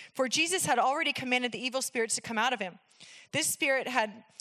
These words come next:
often taken control of the man. Even when he was placed on guard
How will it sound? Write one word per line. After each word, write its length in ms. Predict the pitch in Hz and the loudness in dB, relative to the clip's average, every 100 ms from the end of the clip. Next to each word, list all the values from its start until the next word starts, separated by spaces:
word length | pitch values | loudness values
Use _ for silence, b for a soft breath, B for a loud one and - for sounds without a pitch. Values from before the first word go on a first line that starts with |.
| - - | -8 0
often 320 | 277 285 233 | 0 2 -2
taken 320 | - 311 330 | 0 -2 -2
control 380 | 277 240 - 254 | -4 -2 0 0
of 80 | 240 | 0
the 80 | 233 | -2
man. 380 | 202 190 185 - B B B | -2 -4 -8 -16 B B B
Even 180 | 277 311 | 0 0
when 120 | 277 | 0
he 120 | 277 | 0
was 160 | 262 - | -2 -2
placed 320 | 294 262 285 | 0 0 0
on 160 | 233 | 0
guard 440 | 220 254 226 202 | 2 2 2 -2